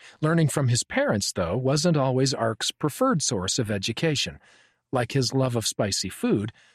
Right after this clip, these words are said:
this discovery of a valued resource came a bit later in his life. From stubborn to student. "I used to be very stubborn," Ark admits. "I didn't really care about learning from my parents."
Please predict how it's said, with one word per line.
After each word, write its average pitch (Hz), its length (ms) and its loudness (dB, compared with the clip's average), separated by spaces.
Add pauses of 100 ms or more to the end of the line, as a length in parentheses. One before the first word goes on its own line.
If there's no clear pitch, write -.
(180)
this 151 220 0
discovery 120 640 2
of 98 140 -2
a 104 60 -2
valued 113 460 0
resource 104 540 0
came 269 280 2
a 233 60 4
bit 185 240 0
later 143 400 2
in 87 100 -4
his 85 200 -6
life. - 380 -12 (1200)
From 120 280 0
stubborn 202 600 2 (120)
to 165 100 -2
student. - 600 0 (800)
"I 120 40 -2
used 139 280 2
to 143 60 -2
be 139 140 4
very 135 240 2
stubborn," 120 640 0
Ark 110 240 -4
admits. 104 480 -4 (420)
"I - 60 0
didn't 240 240 2
really 175 180 4
care 156 240 0
about 113 260 0
learning 120 380 2
from 101 180 -4
my 98 160 -4
parents." 98 540 -4